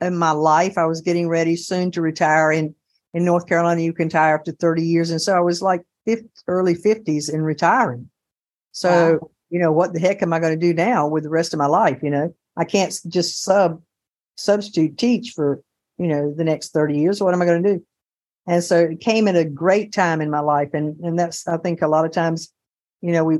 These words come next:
Speaker 1: we, uh, we wonder about people not joining Rotary. Well, th-, this,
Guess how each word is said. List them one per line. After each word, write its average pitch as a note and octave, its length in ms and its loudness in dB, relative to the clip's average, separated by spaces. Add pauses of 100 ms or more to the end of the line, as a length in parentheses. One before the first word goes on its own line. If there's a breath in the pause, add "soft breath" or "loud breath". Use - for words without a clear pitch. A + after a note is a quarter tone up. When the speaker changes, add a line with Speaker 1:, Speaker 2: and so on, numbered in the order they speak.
(140)
Speaker 1:
we, D#3+ 380 0
uh, D3 280 2 (220)
we D#3+ 180 -2
wonder E3+ 340 0
about D#3+ 300 0
people D#3+ 260 -2
not D#3+ 260 0
joining E3 320 0
Rotary. E3 320 2
Well, F3 180 -2
th-, F3 160 0 (100)
this, F3 220 -2